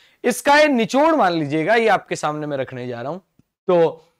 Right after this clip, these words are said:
अ, सभी अच्छे होंगे, मस्त होंगे, स्वस्थ होंगे, अपनी पढ़ाई को जारी रख पा रहे होंगे। एग्जाम का दौर आ चुका है, अंतिम समय आपके पास है, तो आइएगा, इस टॉपिक को अपन प्रारंभ करते हैं। टॉपिक प्रारंभ करने से पहले एक बार मुस्कुराइएगा, क्योंकि आप भूगोल पढ़ रहे हैं,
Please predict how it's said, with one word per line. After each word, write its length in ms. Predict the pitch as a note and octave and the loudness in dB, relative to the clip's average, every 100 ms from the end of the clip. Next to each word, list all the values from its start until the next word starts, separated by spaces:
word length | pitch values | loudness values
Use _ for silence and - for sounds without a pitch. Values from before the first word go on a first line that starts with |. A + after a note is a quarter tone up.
| - | -8
अ, 140 | D3+ D3+ | -4 -4
सभी 520 | - F#3 G#3 B3+ B3 | -2 0 2 2 2
अच्छे 300 | F#3+ - B3+ | 0 0 0
होंगे, 280 | A#3+ B3+ C4+ | 0 -2 -2
मस्त 320 | G#3 G#3 - | -4 -6 -8
होंगे, 180 | A3 A3 | -8 -6
स्वस्थ 280 | F#3+ G3+ G3 | -6 -6 -8
होंगे, 140 | G3 | -8
अपनी 220 | G3 F#3+ | -8 -8
पढ़ाई 300 | F3+ D3+ D#3+ | -8 -6 -6
को 120 | F3+ E3 | -6 -6
जारी 220 | C#3+ D3+ | -6 -6
रख 100 | C#3+ - | -8 -8
पा 80 | C3 | -8
रहे 100 | A#2+ | -8
होंगे। 260 | A#2+ E3+ _ _ _ D#3 | -12 -14 _ _ _ -8
एग्जाम 420 | D#3 F3 F#3+ F#3+ | -2 0 0 0
का 380 | F#3 F3 D#3+ C3 | 0 2 0 -4
दौर 240 | B2 C#3 C#3 | -8 -4 -4
आ 80 | |
चुका 300 | B2 A2+ D3+ | -6 -8 -6
है, 160 | D#3+ G3 | -6 -8
अंतिम 300 | C#3 B2 C3+ | -14 -14 -14
समय 240 | - C#3+ | -10 -8
आपके 240 | D3+ - D3+ | -8 -10 -12
पास 300 | C#3+ C#3+ D#3+ | -10 -8 -10
है, 120 | F3 _ _ - | -12 _ _ 0
तो 60 | |
आइएगा, 460 | E3+ G#3+ A#3 A3 B3+ _ - | 2 2 2 2 -2 _ -14
इस 160 | - | -8
टॉपिक 260 | F3+ E3 D#3 | -6 -6 -6
को 100 | D#3+ | -6
अपन 180 | D#3 D3 | -6 -8
प्रारंभ 400 | C#3+ C#3 F3+ G#3 | -4 -4 -4 -6
करते 220 | G#3+ A#3 | -6 -6
हैं। 120 | C#4+ _ _ _ - | -8 _ _ _ 0
टॉपिक 340 | A3+ D#4 B3+ | 2 2 0
प्रारंभ 380 | B3 G#3+ A#3+ C4 | 2 2 2 0
करने 220 | C4+ C4+ | 0 0
से 120 | C4+ C4 | -2 -2
पहले 280 | B3 B3 | 0 0
एक 80 | A#3 | 0
बार 160 | G3 F3 | 0 -2
मुस्कुराइएगा, 720 | E3 - D#3 E3 G#3 A3+ B3+ _ _ | -4 -6 -2 -2 -2 -2 -6 _ _
क्योंकि 200 | E3 D#3+ | -10 -4
आप 120 | E3+ C#3+ | -2 -2
भूगोल 360 | C3+ C3 A#3 | -6 -4 -4
पढ़ 200 | A3+ G#3 | -4 -4
रहे 120 | G#3 | -4
हैं, 100 | B3 | -6